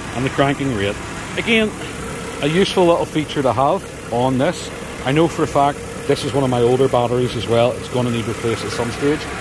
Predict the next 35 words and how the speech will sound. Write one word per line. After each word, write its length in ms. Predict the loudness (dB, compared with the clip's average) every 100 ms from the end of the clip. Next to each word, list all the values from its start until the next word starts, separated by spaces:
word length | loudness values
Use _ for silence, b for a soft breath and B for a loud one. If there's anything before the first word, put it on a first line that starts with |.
| -8 -8 -8 -2
but 120 | 0
nice 240 | 4 2 2
to 80 | 2
have. 260 | 2 2 -2 -10 -10 -10 -10 -8 -2
Now, 240 | 2 2 -2 -8 -10 -10 -10 -10 -10 0
the 80 | 4
other 200 | 4 4
thing 180 | 0 -2
as 160 | 0
well 280 | 0 2 4
is, 180 | 2 0
and 200 | -4 0
this 200 | 0 0
is 100 | -2
where 160 | -2 -2
it's 80 |
gonna 240 | -2 -4 -2 0
really, 680 | 2 4 4 4 4 4 2
really 260 | 0 0
help 220 | 0 -2 -2
people 260 | -2 2
out, 200 | 2 2 0 -10 -10 -10 -10 -10 -6
is 140 | -4 -4
the 60 |
charging 440 | 2 4 4 0 0
test. 400 | 0 -2 -4 -10 -10 -10 -10 -12 -12 -12 -10 -10 -8 0
So, 200 | 2 2 -2 -10 0
very 180 | 2 2
simple, 480 | 2 0 2 -2 -2 -8 -4
connect 240 | -2 0
your 100 | 2
battery 380 | 2 2 2 4
up 140 | 2
and 1400 | 0 -8 -10 -10 -10 -10 -10 -10 -10 -10 -10 -8 -6 -4
press 420 | 0 2 2 0